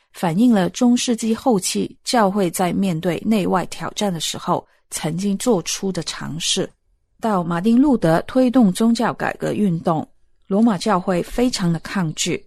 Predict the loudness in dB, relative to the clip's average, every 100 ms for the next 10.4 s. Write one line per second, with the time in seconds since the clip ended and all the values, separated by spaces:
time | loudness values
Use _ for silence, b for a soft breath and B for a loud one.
0 | _ _ -2 -2 0 -2 -2 -4 -2 -2
1 | -2 -4 -4 -2 -2 0 2 2 -2 -4
2 | -6 -8 -6 -4 -2 -2 -2 0 2 0
3 | -2 -6 -4 -4 0 0 2 0 -2 -6
4 | -8 -6 -6 -6 _ _ _ _ -6 -4
5 | -2 0 2 2 2 0 -2 -4 0 2
6 | 2 0 -2 0 0 0 -2 -4 -4 -4
7 | -4 -8 -8 -6 -4 0 0 -2 -8 _
8 | -2 2 2 2 6 6 6 2 0 0
9 | 0 0 -2 -4 -4 -4 -6 -4 -6 -6
10 | -2 0 0